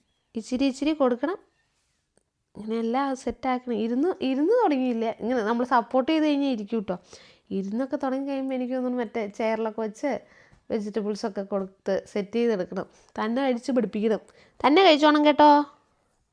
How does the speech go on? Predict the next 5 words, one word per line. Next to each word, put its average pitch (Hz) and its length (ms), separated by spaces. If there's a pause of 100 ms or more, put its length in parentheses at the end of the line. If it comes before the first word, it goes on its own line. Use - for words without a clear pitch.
(1300)
ഉറക്കമാ, 202 380
നല്ല 202 340
ഉറക്കമാ. 190 320
ക്ഷീണവും 220 580 (640)
ഭയങ്കര, 247 320